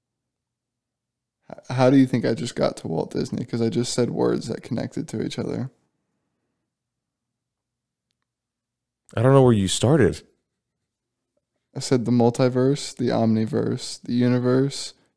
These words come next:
Speaker 1: Universal Studios.
Speaker 2: Oh my gosh.
Speaker 1: Mickey Mouse, Walt Disney.
Speaker 2: Well, first of all, Mickey Mouse and Universal Studios are not related.
Speaker 1: They're in the same idea.
Speaker 2: No. Okay.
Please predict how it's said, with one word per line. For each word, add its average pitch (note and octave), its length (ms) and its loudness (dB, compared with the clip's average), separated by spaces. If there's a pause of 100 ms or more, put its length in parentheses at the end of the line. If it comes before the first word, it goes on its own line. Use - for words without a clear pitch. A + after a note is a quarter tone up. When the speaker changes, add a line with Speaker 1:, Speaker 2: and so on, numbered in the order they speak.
(140)
Speaker 1:
Universal B2 580 2
Studios. A#2 880 0
Speaker 2:
Oh G#2+ 100 -4
my F2 140 -4
gosh. D#2+ 500 -8
Speaker 1:
Mickey B2+ 260 -8
Mouse, A2+ 560 -4
Walt - 220 -6
Disney. - 320 -8
Speaker 2:
Well, G#2 120 0
first B2+ 240 2
of - 60 0
all, G2 100 6
Mickey G#2+ 240 2
Mouse F#2+ 340 4
and F2+ 100 2
Universal E2+ 380 2
Studios E2+ 400 2
are D2+ 60 -4
not E2 200 0
related. - 460 -6 (880)
Speaker 1:
They're D#3 160 6
in C#3+ 100 6
the A#2 60 4
same A#2 340 0
idea. G#2+ 680 -2 (180)
Speaker 2:
No. G#2+ 260 4 (500)
Okay. F#2 300 -6